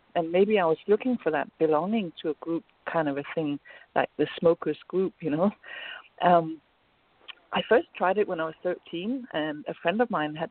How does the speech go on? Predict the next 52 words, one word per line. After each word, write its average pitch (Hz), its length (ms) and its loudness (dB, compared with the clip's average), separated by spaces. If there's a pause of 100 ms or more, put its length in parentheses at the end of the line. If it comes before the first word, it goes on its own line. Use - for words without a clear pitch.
taken 180 240 -4
a 156 40 -6 (100)
cigarette 165 340 0
from 147 120 -14
her 156 180 -14
brother, 175 320 0 (500)
and 160 200 0
we 156 120 -2
tried 165 360 0
to 160 40 2
light 151 280 2
it 147 100 0
up, 180 200 4 (180)
and, 147 260 -2
and 156 140 -4
it 160 80 -4
was - 80 -6 (100)
awful. 175 460 4
We 147 100 -10
were 131 220 -12
coughing 170 800 -4
and, 143 200 -8
you 170 120 -6
know, 147 160 -6 (100)
spluttering, 165 560 -6
and, 220 100 -6 (300)
<laughs> - 300 -8
but 233 80 6
it 247 60 4
was 220 140 -2
also 254 420 -6
kind 156 180 -10
of 147 80 -14 (120)
fun 240 320 -12 (680)
in, 160 240 -8
in 151 280 -10
the 143 380 -4 (320)
bad, 160 220 2 (400)
you 160 100 -2
know, 151 160 4 (100)
situation 170 440 0
of 151 100 0
it 151 80 6
all. 151 260 6
It, - 140 2
it 220 80 6
was 208 160 -2
something 262 380 -2
that 190 260 2
we 180 120 -2
had 170 280 -4
together 175 480 -2